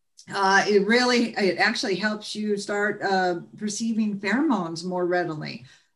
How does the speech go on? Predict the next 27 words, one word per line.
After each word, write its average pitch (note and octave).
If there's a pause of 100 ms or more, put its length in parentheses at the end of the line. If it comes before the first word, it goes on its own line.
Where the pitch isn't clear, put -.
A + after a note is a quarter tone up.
(100)
Uh, G3+
quartz, B3 (340)
clear C4
quartz C4+
will G#3+
help A3
heal G#3+
sexual G3
trauma. G#3 (340)
Red A3+
tiger A#3
eye, D#3+
stone F3+
of F3
passion, F3 (220)
grounds G#3
that G#3
sexual G3+
energy F#3
and E3
removes F#3+
blocks. F3+ (360)
Orange A#3+
calcite, A3
stone F#3+
of E3
endurance. F3